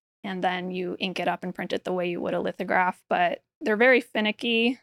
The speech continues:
Like, a lot of printmakers that I talk to either say, they say they either work or they don't work. So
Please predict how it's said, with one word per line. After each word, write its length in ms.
Like, 140
a 60
lot 160
of 100
printmakers 400
that 120
I 80
talk 280
to 160
either 540
say, 300
they 140
say 200
they 140
either 220
work 220
or 100
they 100
don't 260
work. 300
So 580